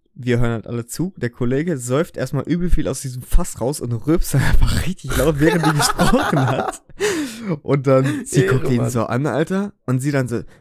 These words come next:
Speaker 1: "Ja, was macht ihr hier eigentlich, ne?" Und dann ist halt so ein Anglersee und er sagt so, "Ja, wir angeln hier, ne? Äh, wir fischen hier." Dann sagt sie so, <laughs> "Wie das denn, Alter? Hier sind keine Angeln." Und er so wie aus der Pistole geschossen, "Ja, wir speerfischen hier."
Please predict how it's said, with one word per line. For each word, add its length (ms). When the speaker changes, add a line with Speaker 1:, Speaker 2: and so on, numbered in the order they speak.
Speaker 1:
"Ja, 320
was 200
macht 260
ihr 60
hier 200
eigentlich, 460
ne?" 240
Und 140
dann 160
ist 180
halt 140
so 80
ein 80
Anglersee 520
und 100
er 100
sagt 180
so, 80
"Ja, 320
wir 280
angeln 380
hier, 360
ne? 320
Äh, 400
wir 120
fischen 400
hier." 220
Dann 100
sagt 200
sie 80
so, 160
<laughs> 640
"Wie 140
das 240
denn, 100
Alter? 200
Hier 260
sind 140
keine 240
Angeln." 320
Und 200
er 200
so 140
wie 80
aus 120
der 100
Pistole 420
geschossen, 380
"Ja, 160
wir 80
speerfischen 720
hier." 240